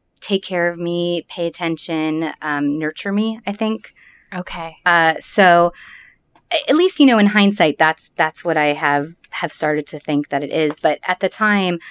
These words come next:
Speaker 1: you know, I just was sick of them. I was tired of, um, wearing T-shirts and, you know, feeling like a porn star all the time. And they were heavy and they were uncomfortable. And yeah, I just, I, I just think I got tired of that attention.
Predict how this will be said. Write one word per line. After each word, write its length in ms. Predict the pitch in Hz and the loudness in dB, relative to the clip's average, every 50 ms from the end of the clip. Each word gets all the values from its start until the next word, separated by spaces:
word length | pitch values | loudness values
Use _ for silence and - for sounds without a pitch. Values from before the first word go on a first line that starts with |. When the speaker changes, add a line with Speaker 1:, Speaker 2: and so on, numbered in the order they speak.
| - - - _ - | -20 -20 -14 _ 0
Speaker 1:
you 80 | 233 | 2
know, 160 | 220 208 208 202 | 2 4 2 2
I 120 | - 190 175 | 0 -2 -2
just 440 | - 190 185 180 - - - - - | 2 2 2 2 0 -4 -10 -8 -4
was 200 | 175 180 175 - | -2 -2 0 0
sick 200 | - - 165 - | -2 -4 -2 -2
of 120 | 175 160 | -4 -2
them. 160 | - 160 151 151 | -2 -2 0 0
I 80 | 147 | 0
was 140 | 147 151 - | -2 -2 -4
tired 440 | - - 160 151 151 151 151 151 165 | -4 -4 -2 -2 0 0 0 -2 -2
of, 460 | - - 156 151 147 147 147 147 - - - | -2 -2 0 0 0 -2 -4 -6 -8 -8 -6
um, 180 | 156 147 147 | -4 -2 0
wearing 240 | 151 151 151 156 151 | 0 0 0 0 -2
T-shirts 540 | - - 160 147 - - 151 147 143 - - | -4 -6 -10 -10 -8 -6 -4 -6 -6 -4 -4
and, 320 | 151 147 143 139 139 143 - | 0 0 0 0 0 -4 -6
you 120 | - 170 | -8 -4
know, 180 | 151 139 135 135 | -4 -2 -2 -4
feeling 300 | - - 160 156 151 151 | -4 -4 -2 0 0 2
like 180 | 151 147 143 - | 0 0 -2 -4
a 60 | 151 | -8
porn 300 | _ - 160 147 147 147 | _ -4 -2 -2 -2 -2
star 260 | - - 147 139 139 | -2 -2 0 0 0
all 140 | 143 139 135 | 0 -2 -2
the 80 | 151 | -4
time. 340 | 147 - - 147 139 143 139 | -8 -8 -6 -4 -2 -2 0
And 80 | 139 147 | 0 0
they 60 | 151 | -2
were 80 | 147 147 | -2 -4
heavy 540 | - - - 156 156 151 151 151 147 156 _ - - - - - - _ - | -6 -6 -8 -6 -4 -2 0 0 -2 -2 _ -12 -20 -20 -20 -20 -14 _ -4
and 100 | 160 160 | 0 2
they 80 | 151 | 2
were 120 | 151 151 151 | 2 2 2
uncomfortable. 800 | 151 147 - 165 156 151 - 156 156 147 147 143 143 147 143 - - - - - - - - _ _ _ - | 0 -2 -2 -2 -2 -2 -2 -2 0 2 2 4 4 2 0 -2 -6 -18 -20 -20 -20 -20 -20 _ _ _ -2
And 380 | 190 190 185 185 190 185 - - - | -2 0 0 0 -2 -4 -6 -8 -4
yeah, 140 | 208 269 302 | -2 0 0
I 140 | 277 220 185 | 2 0 -2
just, 300 | 165 - 196 180 - - - | -4 -6 -8 -8 -8 -6 -4
I, 200 | - 165 165 160 _ _ - - | -2 -2 -2 -2 _ _ -8 -6
I 100 | 165 165 | -6 -6
just 200 | - 175 - - | -6 -8 -8 -6
think 120 | 170 160 | -4 -2
I 100 | 165 156 | -2 -2
got 160 | 151 147 - - | -2 -4 -6 -4
tired 300 | - 151 147 147 151 151 | -4 -2 -2 -2 -2 -4
of 80 | 139 - | -4 -4
that 160 | 143 143 - | -4 -4 -4
attention. 580 | - - - 147 160 - - - - - - | -6 -6 -4 -4 -4 -4 -6 -8 -8 -8 -12